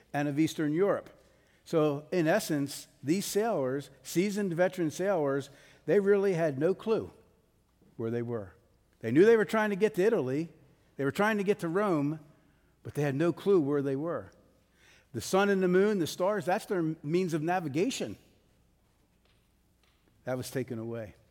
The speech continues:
But they did begin to sense that land was near. You heard the story. However they did it back then, they were able to determine that the water was becoming more and more shallow, one hundred twenty feet, ninety feet, less and less.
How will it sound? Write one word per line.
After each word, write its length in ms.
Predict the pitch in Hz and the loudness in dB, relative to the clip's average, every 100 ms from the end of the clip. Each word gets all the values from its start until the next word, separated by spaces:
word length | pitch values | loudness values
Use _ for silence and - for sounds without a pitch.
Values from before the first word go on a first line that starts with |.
| _ _ _ _ _ - | _ _ _ _ _ -6
But 120 | 143 | 0
they 120 | 165 | 2
did 240 | 151 269 269 | 2 0 0
begin 300 | 208 214 202 | 0 2 2
to 100 | 190 | 0
sense 300 | - 196 - | 0 -2 -2
that 160 | 180 | -2
land 320 | 170 220 233 | -2 -2 0
was 180 | 156 120 | -2 -2
near. 180 | 131 117 | -2 -2
You 200 | 123 165 | -2 -2
heard 180 | 170 151 | -2 -2
the 80 | 135 | -6
story. 520 | - 110 104 139 196 - _ _ _ _ _ _ _ _ _ _ - | -8 -8 -6 -6 -8 -14 _ _ _ _ _ _ _ _ _ _ -4
However 340 | 147 160 233 | 4 6 6
they 140 | 240 202 | 4 4
did 200 | 151 254 | 6 4
it 140 | 254 | 4
back 240 | 147 120 - | -4 -6 -6
then, 360 | 117 120 165 - _ _ _ | -8 -6 -8 -14 _ _ _
they 100 | 151 | 0
were 120 | 147 180 | 4 4
able 160 | 196 | 4
to 120 | 180 180 | 4 4
determine 480 | 175 - 208 208 | 2 0 0 2
that 120 | 175 160 | 0 2
the 80 | |
water 360 | 147 170 220 196 | 2 2 2 0
was 160 | 170 131 | 0 0
becoming 480 | 165 160 165 156 | 0 2 2 2
more 220 | 156 185 185 | 2 2 0
and 80 | |
more 160 | 175 175 | 0 -2
shallow, 560 | - 196 233 143 104 - - - | -4 -8 -4 -4 -4 -8 -20 -12
one 180 | 135 147 | -2 0
hundred 240 | 160 170 160 | 2 0 -2
twenty 300 | 175 180 185 | -2 -2 -4
feet, 380 | - 185 202 - - - | -2 -2 -2 -6 -20 -8
ninety 420 | 127 135 143 147 | -4 -2 -2 -2
feet, 420 | 139 156 170 196 - _ - | -2 -2 -2 -6 -16 _ -10
less 340 | 113 143 147 | -4 -4 -4
and 160 | 127 117 | -6 -6
less. 400 | 113 165 - | -4 -6 -8